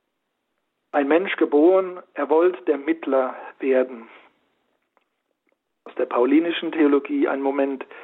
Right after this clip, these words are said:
Jesus Christus, also der wahre Mensch und wahre Gott, der Mittler zwischen Gott Vater und uns Menschen. Den Toten er das Leben gab,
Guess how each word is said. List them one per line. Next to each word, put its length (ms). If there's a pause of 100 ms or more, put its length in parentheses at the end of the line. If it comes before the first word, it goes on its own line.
(400)
Jesus 300
Christus, 520
also 460 (520)
der 320
wahre 280
Mensch 340
und 120
wahre 240
Gott, 300 (520)
der 80
Mittler 500 (440)
zwischen 340 (360)
Gott 180
Vater 420
und 200
uns 260
Menschen. 480 (2250)
Den 180
Toten 400
er 180
das 200
Leben 500
gab, 360